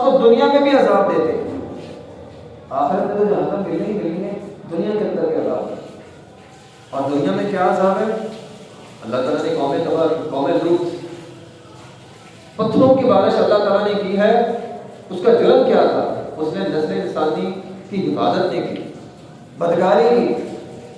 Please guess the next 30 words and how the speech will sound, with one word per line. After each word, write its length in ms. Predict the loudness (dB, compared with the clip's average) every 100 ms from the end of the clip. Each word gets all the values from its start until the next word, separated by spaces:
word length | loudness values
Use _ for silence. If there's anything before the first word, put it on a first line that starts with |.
| -20 -20 -20 -20 -20 -20 -20 -20 -20 -20 -10 0
اور 180 | 4
یہ 180 | 6 6
عذاب 560 | 6 6 4 4 4 6
صرف 180 | 6 6
ان 140 | 6 6
کے 80 |
لیے 180 | 8 8
نہیں 240 | 8 8 6
ہے، 120 | 4
پتھروں 420 | 2 0 2 2
کی 60 | 2
بارش 320 | 4 2 0
قوم 140 | 0 0
لوط 300 | 0 0 0
پہ 40 |
آئی 140 | -2
تھی، 160 | -2 -4 -10 -14 -16 -16 -6
بلکہ 220 | -2 0
ہماری 400 | 0 0 0 0
شریعت 420 | 0 0 0 0
کے 60 | -2
اندر 160 | -2
بھی 180 | -2 0
ہے۔ 300 | 2 2 2 -2 -6 -10 -6
نبی 200 | -2 2
علیہ 220 | 2 2
الصلوۃ 360 | 2 2 0 0
والسلام 360 | 0 0 0 0
نے 100 | -2
فرمایا 420 | -2 0 0